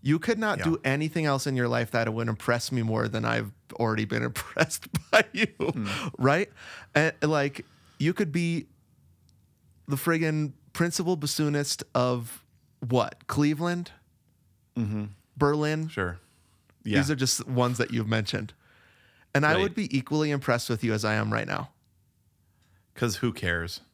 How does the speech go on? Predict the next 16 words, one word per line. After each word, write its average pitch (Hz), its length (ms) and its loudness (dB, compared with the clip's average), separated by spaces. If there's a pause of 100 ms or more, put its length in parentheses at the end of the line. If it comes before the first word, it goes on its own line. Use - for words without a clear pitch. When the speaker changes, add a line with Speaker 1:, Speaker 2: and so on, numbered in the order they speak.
(920)
Speaker 1:
I, 160 140 -2
Speaker 2:
First 190 140 -2
of 90 60 -6
all, 85 140 -2
Speaker 1:
I 160 120 4
Speaker 2:
about 160 100 -2
that. - 100 -6
Speaker 1:
care 196 380 2
a 147 100 2
lot 143 300 2
about 123 300 0
you. 117 220 -4 (1300)
But, 131 500 0 (640)
Speaker 2:
Right. 127 80 4 (180)
Speaker 1:
um, 117 260 0 (720)
and 156 180 2